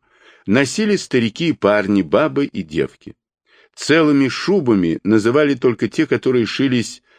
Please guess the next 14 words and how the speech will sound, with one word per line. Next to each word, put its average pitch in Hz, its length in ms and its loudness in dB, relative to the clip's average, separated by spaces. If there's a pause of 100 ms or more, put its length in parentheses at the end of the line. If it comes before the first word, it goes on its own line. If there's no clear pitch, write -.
(120)
с - 160 -14
поясным 120 580 2
набором 110 640 0
гармошкой. 95 800 -2 (840)
Широкие 165 520 2
полы 147 320 2
тех 110 240 -2
шуб - 320 -2
при 110 140 0
ходьбе 98 500 0
хлестали 117 680 0
по 95 180 2
икрам 90 560 -4
ног. 67 200 -12